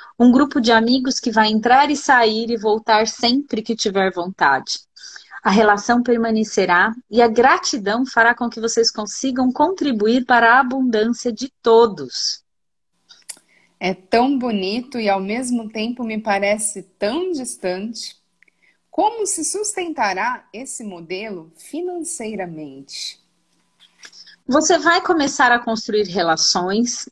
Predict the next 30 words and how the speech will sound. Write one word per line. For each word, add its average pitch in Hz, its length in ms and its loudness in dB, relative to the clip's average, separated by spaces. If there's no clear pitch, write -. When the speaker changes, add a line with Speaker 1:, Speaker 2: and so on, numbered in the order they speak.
Speaker 1:
e 233 80 2
atrair 247 460 4
pessoas 226 1040 2
que 277 160 4
vão 302 280 2
te 277 120 0
ajudar 202 360 2
nesse 165 280 -6
processo. - 680 -2
Aquelas 226 400 2
pessoas 254 440 2
que - 100 -10
citamos 254 480 2
no 240 140 0
começo 233 420 2
da 220 80 2
conversa 214 640 2
serão 427 380 4
algumas 220 420 2
delas. - 560 -4
Elas 214 320 4
vão 277 220 4
te 330 120 2
ajudar 226 480 4
com 240 180 -2
outras 262 500 0
conexões. - 960 -6
Isso 202 280 -2
vai 247 380 4
fazer 190 800 0